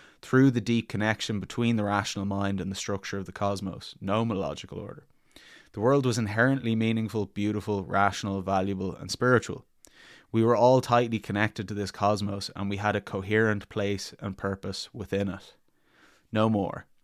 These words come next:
The scientific worldview broke apart the Christian system and scattered the three orders to the wind. Peterson argued this split between objective reality, things matter, and subjective reality, values, meanings, emotions,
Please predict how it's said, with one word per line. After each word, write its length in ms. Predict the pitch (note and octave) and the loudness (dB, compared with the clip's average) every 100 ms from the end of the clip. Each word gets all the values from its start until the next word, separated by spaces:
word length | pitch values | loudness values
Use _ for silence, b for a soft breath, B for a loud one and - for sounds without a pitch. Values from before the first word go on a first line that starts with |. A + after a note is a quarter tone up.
| _ B B B | _ B B B
The 80 | - | -2
scientific 500 | B2+ C3+ C#3 B2+ B2+ | 4 4 6 4 2
worldview 460 | A2+ A2 G#2+ G#2+ - | 2 2 2 0 2
broke 280 | A2 A#2 | 2 2
apart 400 | G2 - A2+ B2+ | 0 0 2 2
the 80 | - | 0
Christian 360 | - G2 - F#2+ | -4 -4 -4 -6
system 420 | G2+ G2 F#2+ F#2+ b b - | -4 -6 -6 -10 b b -8
and 80 | F#2+ | -6
scattered 480 | - G#2 G#2 G#2+ | 2 4 4 4
the 80 | G2 | 0
three 240 | - G#2+ G2+ | -6 -4 0
orders 420 | G2 G2 F#2 - | 0 0 -2 -6
to 80 | E2 | -10
the 80 | D#2+ | -6
wind. 380 | F2+ F#2 D#2+ - _ _ B B B B - | -4 -4 -6 -16 _ _ B B B B -4
Peterson 380 | D3 D#3 D3 A#2+ | 2 2 4 6
argued 400 | A#2 B2 A#2 G#2 | 6 6 4 2
this 140 | G2+ | -2
split 340 | - A#2 A#2 | 0 0 0
between 340 | - - G#2+ G2+ | -4 -4 -4 -4
objective 600 | - - G#2+ A#2+ A2+ F#2+ | -6 0 2 2 0 -2
reality, 420 | G2 F#2+ G2+ G#2 | -2 -2 -2 -6
things 520 | F#2+ - G2+ G2+ F#2+ | -6 -4 -4 -4 -6
matter, 480 | G2 G2 G2 G2+ A2+ b b b - | -4 -2 -2 -4 -8 b b b -8
and 140 | G#2 | -4
subjective 540 | - G2 A2+ C3+ A2+ G2 | -4 2 4 4 2 0
reality, 340 | F#2 G2+ G2+ | 0 0 -2
values, 500 | F#2+ F#2+ G2 F#2+ - | -2 -2 -2 -4 -4
meanings, 320 | G2 F#2+ F#2+ | -6 -6 -6
emotions, 540 | G2 G#2+ A#2 G2+ G2+ | -4 -2 -2 -4 -8